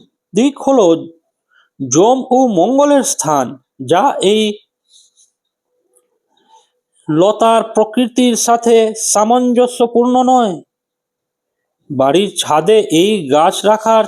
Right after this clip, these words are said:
চেয়ে উঠোনে বা বারান্দার কোণে রাখা বেশি শুভ। লতাটি যেন মাটির দিকে না ঝুলেই থাকে, বরং কোনো লাঠি বা গ্রিলের সাহায্যে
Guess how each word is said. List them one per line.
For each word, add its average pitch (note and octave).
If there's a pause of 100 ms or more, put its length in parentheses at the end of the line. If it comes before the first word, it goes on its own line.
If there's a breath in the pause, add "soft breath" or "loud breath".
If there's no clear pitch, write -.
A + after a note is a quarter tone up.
চেয়ে G#3+
উঠোনে G#3
বা G3
বারান্দার G#3+
কোণে G#3
রাখা G3+
বেশি A3+
শুভ। D3+ (1160 soft breath)
লতাটি G#3
যেন A3
মাটির G#3
দিকে C4+
না A#3
ঝুলেই G3
থাকে, E3+
বরং D#3+
কোনো D3+
লাঠি D3
বা B3+
গ্রিলের F#3
সাহায্যে G3